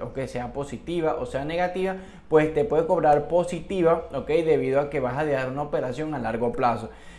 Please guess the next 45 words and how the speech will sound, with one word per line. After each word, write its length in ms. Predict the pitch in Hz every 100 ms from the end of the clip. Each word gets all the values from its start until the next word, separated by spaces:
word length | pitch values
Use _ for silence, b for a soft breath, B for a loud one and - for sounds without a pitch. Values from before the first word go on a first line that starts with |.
| B
Y 160 | 180 196
el 160 | 190
drawdown 500 | 196 214 202 214 214
va 60 | 190
a 20 |
ser 160 | 185 185
mucho 300 | 190 196 196
más 180 | 190 185
estable 400 | 185 190 190 185
debido 340 | 165 156 170
a 40 |
que 100 | 170
tus 160 | 170 165
operaciones 500 | 160 143 143 147 160
se 120 | 156
van 100 | 143
a 60 | 147
reducir 420 | 160 151 143 135
de 80 | 156
forma 300 | 156 151 160
significativa. 840 | 160 156 156 147 135 123 131 104 - B B
Así 200 | 143 170
que 260 | 190 220 -
te 220 | 180 175
he 60 | 180
desglosado 760 | 196 185 175 170 175 170 170 - B B -
tres 300 | 190 220 214
estilos 440 | 214 - 202 202
de 100 | 180
trading 500 | 175 175 180 180 180
que 100 | 165
son 220 | 160 160
altamente 480 | 170 175 175 170 175
importantes 520 | 165 147 143 151 151
que 120 | -
puedas 320 | 123 135 143 147
entender, 500 | 151 139 131 143 143
como 220 | 139 131
el 120 | 123
scalping, 640 | 117 160 170 165 156 160 B B B
day 320 | 139 180 180
trading 380 | 170 160 160 165
y 100 | 139
swing 380 | 123 - 180 175
trading, 380 | 151 143 139